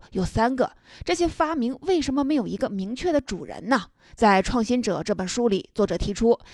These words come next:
现代世界里的创新复杂程度已经超出了任何个人的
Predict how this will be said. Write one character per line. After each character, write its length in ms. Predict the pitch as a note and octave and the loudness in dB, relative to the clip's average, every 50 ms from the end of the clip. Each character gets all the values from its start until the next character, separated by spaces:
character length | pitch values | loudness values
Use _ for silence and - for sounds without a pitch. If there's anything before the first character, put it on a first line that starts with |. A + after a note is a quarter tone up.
| - - - | -20 -14 -12
现 320 | - - - E4 C#4+ B3 G#3+ | -8 0 2 4 4 4 4
代 180 | G#3+ G3 F#3+ | 2 2 2
世 180 | F#3+ - A3+ G3+ | 2 2 0 2
界 140 | F3 G3+ F3+ | 2 2 2
里 120 | F3 - | 2 -2
的 100 | - E3+ | -6 -6
创 200 | - - G3+ F3+ | -2 0 -2 -2
新 280 | F#3 - A3 A3 A3+ - - - | -2 0 0 0 0 -2 -6 -12
复 200 | - - D4+ C4 | -8 0 2 2
杂 160 | G3 G#3 F#3 B3 | 2 2 0 0
程 320 | - - - F3+ F3+ G3+ | -2 -4 -6 -6 -8 -6
度 220 | A#3+ C#4 G#3 F3 - - | -2 -2 -2 -2 -4 -6
已 100 | - G3 | -4 -4
经 200 | F#3 F#3+ F#3 F3+ | -2 -2 -4 -4
超 240 | - - - G#3+ A3 | -4 0 2 2 2
出 180 | G#3+ - A#3+ A#3 | 2 2 2 2
了 140 | G3+ - - | 2 0 0
任 260 | A#3 C4+ E4 D4 G#3+ | 0 2 2 2 2
何 220 | F3+ - - F3+ G3 | -2 -4 -4 -4 -4
个 300 | - - F4 F4 D4 G3 | -2 -2 0 2 2 2
人 180 | E3 E3 D#3+ | 0 -4 -2
的 140 | - F3 | -2 -4